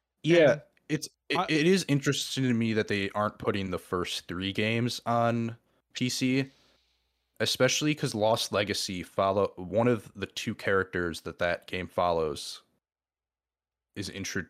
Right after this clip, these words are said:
Speaker 1: i-, is in two and three.
Speaker 2: Yeah, Chloe, right? She's not in four,
Speaker 1: Yeah.
Speaker 2: if I remember
Speaker 1: She's,
Speaker 2: correctly.
Speaker 1: yeah, sh-, yeah, she's not in four. Um, and so that's a, that, that,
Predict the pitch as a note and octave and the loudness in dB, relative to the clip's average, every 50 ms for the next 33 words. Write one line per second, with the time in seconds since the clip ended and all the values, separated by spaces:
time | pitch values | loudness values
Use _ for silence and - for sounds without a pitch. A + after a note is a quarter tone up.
0 | - _ - F2+ - _ - F#2+ F#2 F#2 F#2 E2 D2+ - - A#2 G#2 E2+ D#2+ D#2+ | -10 _ -14 -14 -14 _ -8 -8 -6 -6 -6 -6 -8 -6 -4 -2 -2 -4 -4 -4
1 | - F#2 F#2 E2+ C#2+ C#2+ C#2+ - _ _ _ - E3+ F#3 G3 F#3 D3+ C3+ - - | -4 -4 -2 -2 -4 -6 -8 -12 _ _ _ -10 -4 -2 0 0 0 -2 -6 -6
2 | - F#3 G#3+ G3+ D#3+ C3+ B2+ C3+ D3+ F3 G3 A3 - F#3 - F#3 F#3 G#3 A3 F#3 | -4 -2 0 0 -2 -2 -4 -4 -4 -6 -6 -8 -10 -10 -8 -6 -4 -2 -2 -2
3 | C#3+ E3+ G#3 G3 - - - G3+ G3+ F#3+ F3+ D#3 C#3+ - - C#3 C#3 C3+ C3 B2+ | -2 -2 -4 -4 -6 -8 -4 0 0 2 2 2 0 -2 -6 -8 -8 -8 -8 -10
4 | B2 - - - - C3+ C3 C#3 - G#2+ G#2 A#2 B2+ B2 G#2 A2+ G#2+ F#2 E2 - | -12 -14 -16 -16 -14 -10 -8 -6 -4 -4 -4 -6 -8 -4 -2 0 2 2 0 -2
5 | - - - - - - - _ _ _ _ _ _ _ _ _ _ _ _ _ | -4 -6 -6 -6 -6 -8 -10 _ _ _ _ _ _ _ _ _ _ _ _ _
6 | _ _ _ _ _ _ _ _ _ _ _ _ - F2+ E2+ C#2 C#2+ D2 - - | _ _ _ _ _ _ _ _ _ _ _ _ -12 -10 -10 -8 -8 -8 -8 -8
7 | G2 B2 A#2+ G2 D#2+ E2 D#2+ - D#2+ - - - - G2 - _ _ _ _ _ | -4 -2 -2 -2 -2 -4 -6 -6 -6 -6 -6 -6 -10 -12 -16 _ _ _ _ _
8 | _ _ _ _ - F#2 F#2 F2+ F2 D2+ C#2+ C#2+ D2 D2 F#2 - _ _ _ _ | _ _ _ _ -4 -2 0 2 2 0 -2 -4 -6 -8 -10 -12 _ _ _ _
9 | _ _ _ _ _ _ _ _ _ _ _ _ _ - - F2 - - G#2 G2 | _ _ _ _ _ _ _ _ _ _ _ _ _ -10 -8 -6 -4 -2 0 0
10 | G2+ G#2 - - A2+ - - F#2+ G2 G#2 G2+ E2 F#2 G2+ F#2+ - | 0 0 0 -2 -6 -6 -2 0 0 0 0 0 -2 -4 -4 -6